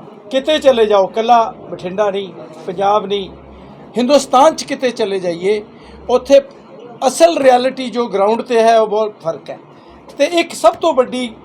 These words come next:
ਖਤਰੇ ਵਾਲੀ ਗੱਲ ਜਿਹੜੀ ਹੈ, ਉਹ ਜਿਹੜੀ ਭਾਈਚਾਰਕ ਸਾਂਝ ਟੁੱਟ ਰਹੀ ਹੈ। ਆਪਾਂ ਖੁਸ਼ਕਿਸਮਤ ਹਾਂ ਹਲੇ ਪੰਜਾਬ ਦੇ ਵਿੱਚ ਕਿ ਇਹ ਚੀਜ਼ ਇੱਥੇ ਨਹੀਂ, ਪਰ ਬਹੁਤ ਸੂਬਿਆਂ ਦੇ ਵਿੱਚ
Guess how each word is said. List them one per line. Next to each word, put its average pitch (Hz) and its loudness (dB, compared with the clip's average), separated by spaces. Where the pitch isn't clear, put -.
ਖਤਰੇ 285 0
ਵਾਲੀ 262 4
ਗੱਲ 220 2
ਜਿਹੜੀ 214 -2
ਹੈ, 220 2
ਉਹ 269 4
ਜਿਹੜੀ 254 -8
ਭਾਈਚਾਰਕ 214 -2
ਸਾਂਝ 247 -2
ਟੁੱਟ 269 -4
ਰਹੀ 175 -6
ਹੈ। - -20
ਆਪਾਂ 226 2
ਖੁਸ਼ਕਿਸਮਤ 247 -6
ਹਾਂ 226 -2
ਹਲੇ 214 -2
ਪੰਜਾਬ 196 -2
ਦੇ 208 2
ਵਿੱਚ 233 -2
ਕਿ 226 -8
ਇਹ 247 2
ਚੀਜ਼ 226 -8
ਇੱਥੇ 208 -2
ਨਹੀਂ, 185 -4
ਪਰ 226 -2
ਬਹੁਤ 269 4
ਸੂਬਿਆਂ 240 0
ਦੇ 226 2
ਵਿੱਚ 214 0